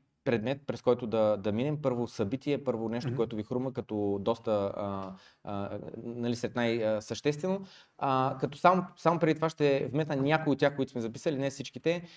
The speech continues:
Speaker 1: Едното е за южната граница на Америка, която е буквално като,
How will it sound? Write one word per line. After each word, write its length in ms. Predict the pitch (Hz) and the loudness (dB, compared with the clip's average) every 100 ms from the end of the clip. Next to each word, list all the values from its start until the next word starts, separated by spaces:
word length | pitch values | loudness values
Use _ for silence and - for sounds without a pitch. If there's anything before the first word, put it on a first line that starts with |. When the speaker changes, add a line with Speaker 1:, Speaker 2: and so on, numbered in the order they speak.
| - - | -14 -4
Speaker 1:
Едното 320 | 139 160 170 | -2 2 4
е 120 | 160 | 2
за 380 | 156 156 160 160 147 | 4 4 4 2 0
южната 300 | 139 170 139 | -2 -2 0
граница 380 | 143 151 151 | 2 0 -2
на 80 | 143 | -4
Америка, 320 | 135 143 151 | -2 -2 -2
която 280 | 143 135 139 | 0 0 2
е 60 | 139 | 0
буквално 400 | 117 - 131 139 | 0 -2 -2 -2
като, 460 | 131 - 131 131 | -6 0 2 4